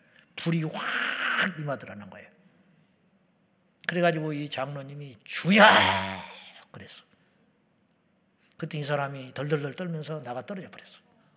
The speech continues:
입에 거품 물면서 나가 떨어져 버리더니 기어서 집으로 갔어요. 그러더니 시름시름 앓더니 죽어버렸어. 이 사람이. 얼마나 이게 무서운 일인지 보십시오.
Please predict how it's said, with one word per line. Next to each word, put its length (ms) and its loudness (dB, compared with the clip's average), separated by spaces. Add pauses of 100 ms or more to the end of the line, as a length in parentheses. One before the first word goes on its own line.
(300)
입에 300 2
거품 300 0
물면서 440 4
나가 240 0
떨어져 240 -4
버리더니 500 -4 (440)
기어서 520 4
집으로 300 -2
갔어요. 400 -6 (1700)
그러더니 560 2
시름시름 560 -2
앓더니 380 -4
죽어버렸어. 640 -8 (1120)
이 80 -14
사람이. 280 -12 (1300)
얼마나 840 2
이게 380 -2
무서운 500 0
일인지 300 -8
보십시오. 440 -16